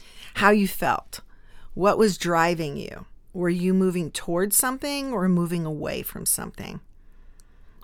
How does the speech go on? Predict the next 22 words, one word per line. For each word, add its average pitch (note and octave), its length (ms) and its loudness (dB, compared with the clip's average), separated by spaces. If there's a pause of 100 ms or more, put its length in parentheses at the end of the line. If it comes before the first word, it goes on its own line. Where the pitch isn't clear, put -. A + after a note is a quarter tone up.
Did F#3 200 -8
you F3 80 -6
feel D4+ 420 0
a B3 80 2
sense A3+ 580 2
of F3+ 120 -2
anxiety? E3 880 -2 (100)
A F3 60 -4
sense G3 640 0
of F#3 100 -4
anxiety F3 640 0
typically F#3 520 -4
means E3+ 600 0
you've F3 200 -4
tripped - 320 -6
up E3+ 220 -2
the F3 120 -2
amygdala D3+ 640 -2 (560)
and F#3 200 2
that F3 220 -2
you F3+ 460 -2
are E3 480 -2